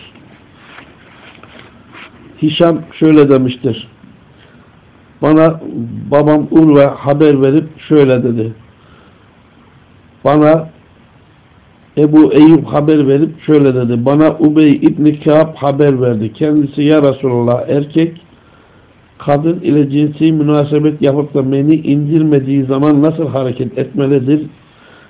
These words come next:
dedi. Resulullah kendisinden kadına dokunan şeyi, yani zekerini yıkar, sonra abdest alır ve namaz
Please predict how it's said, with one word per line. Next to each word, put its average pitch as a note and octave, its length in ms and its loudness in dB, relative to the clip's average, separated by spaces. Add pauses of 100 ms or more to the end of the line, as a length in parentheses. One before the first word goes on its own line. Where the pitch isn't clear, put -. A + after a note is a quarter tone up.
(180)
dedi. C3+ 360 2
Resulullah C#3+ 640 0 (760)
kendisinden D3+ 680 -2
kadına D3+ 460 0
dokunan D3 400 0
şeyi, C3+ 380 -2
yani C#3+ 340 0
zekerini C#3+ 500 -2
yıkar, C3+ 340 -4
sonra D3 420 -4
abdest - 420 -4
alır D3 320 0
ve D3+ 140 -2
namaz D#3 260 -2